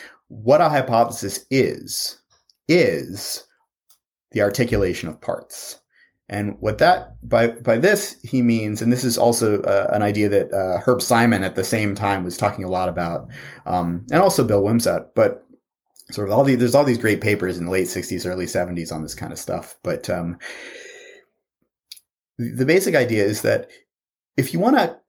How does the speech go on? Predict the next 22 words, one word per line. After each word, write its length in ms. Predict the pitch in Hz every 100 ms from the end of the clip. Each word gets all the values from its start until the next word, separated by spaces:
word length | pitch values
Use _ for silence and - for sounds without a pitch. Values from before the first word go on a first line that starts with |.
| -
form 320 | - 151 147
a 160 | -
hypothesis 1040 | 131 120 110 - 175 180 104 - - - -
about 400 | 107 110 120 -
some 200 | - 113
system, 720 | 104 - 156 156 - - 110 - _ _ _ _ _ _
you 100 | 147
need 100 | 214
to 100 | 226
have 140 | 190 175
a 60 |
question 640 | - - 196 - - 101 98
that 160 | -
drives 800 | 98 120 127 156 143 123 113 - - - _ _ _ _
what 300 | 117 120 -
you 200 | 135 120
want 220 | 110 107
to 80 | 123
know 520 | 127 165 101 - - _ _ _ _ _ _
about 280 | - 101 -
the 80 | 107
system. 560 | - - - - -